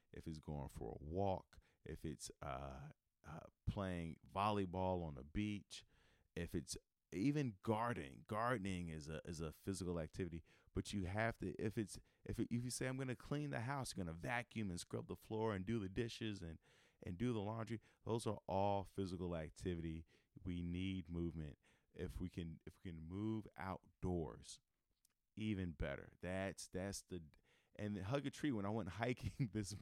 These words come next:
morning, this lady hugged a tree. She was hugging a tree, and, like, r-, it was real intimate. And I was like, "Oh, I wanna hug a tree."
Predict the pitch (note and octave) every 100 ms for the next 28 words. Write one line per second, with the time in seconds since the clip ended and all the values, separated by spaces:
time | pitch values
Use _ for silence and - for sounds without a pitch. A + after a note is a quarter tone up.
0 | - A#2 A2 A#2 F2+ _ - - - _
1 | G#2+ G2+ G2 F#2+ F2+ C3 G#2+ G2+ G2+ _
2 | _ _ _ _ - G2+ G#2+ G#2 F#2+ -
3 | F2+ E2+ - - F#2 D#2+ - _ _ _
4 | _ - D#2+ D#2 D#2+ F#2 G#2 F#2+ F2+ D#2
5 | - D2+ C#2 - _ _ _ _ - F2
6 | E2 D#2 - _ _ _ - F2+ F2 -
7 | E2+ F2 - G2+ F#2 F#2 E2 E2 E2+ A2
8 | A2+ G#2 - F#2 - F2+ D2 F#2 F#2 E2
9 | B1 G2 A2+ A#2+ E2 D#2+ E2 C#2+ - D#2
10 | E2+